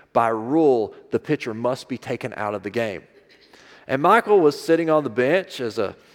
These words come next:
interested observer in what was going to happen in the last inning of the game. And suddenly the coach came and said, "Michael, go get warmed up. You're coming to the mound to pitch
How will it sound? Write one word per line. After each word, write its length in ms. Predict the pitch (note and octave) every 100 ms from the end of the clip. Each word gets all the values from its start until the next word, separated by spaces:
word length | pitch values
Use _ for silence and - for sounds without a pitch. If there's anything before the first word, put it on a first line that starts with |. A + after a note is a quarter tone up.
| _ _ _
interested 520 | D3 D3 D3 - D#3
observer 680 | B2 G#2+ A#2+ C#3+ G3+ A#3 -
in 180 | B2+ A#2+
what 160 | B2+ C3
was 100 | C3+
going 200 | C#3 B2+
to 40 |
happen 340 | - D3 D3+ D3
in 100 | C#3+
the 40 |
last 340 | C#3+ D3 D3 -
inning 140 | D3
of 80 | C#3+
the 60 |
game. 320 | C#3 D3 D3 C3+ - - _ _ -
And 140 | C#3+
suddenly 480 | C3 - F#3+ F#3+ F3
the 120 | D3
coach 340 | - D3 C#3 -
came 480 | C#3+ B2+ A#2+ A#2 -
and 160 | - G#2+
said, 220 | - A2
"Michael, 680 | G#2+ A2+ A2+ A2+ G#2 G2+ - _ _ _
go 160 | A#2+ A#2+
get 140 | -
warmed 320 | A#2 A2 G#2
up. 320 | A2 G2 F#2+ - _
You're 140 | G2+ G2+
coming 380 | A#2+ G#2 G2+
to 260 | F#2+ F#2+ F2
the 120 | F2
mound 400 | F#2+ G2+ G2 F#2 - - _
to 80 | -
pitch 480 | - A2 - -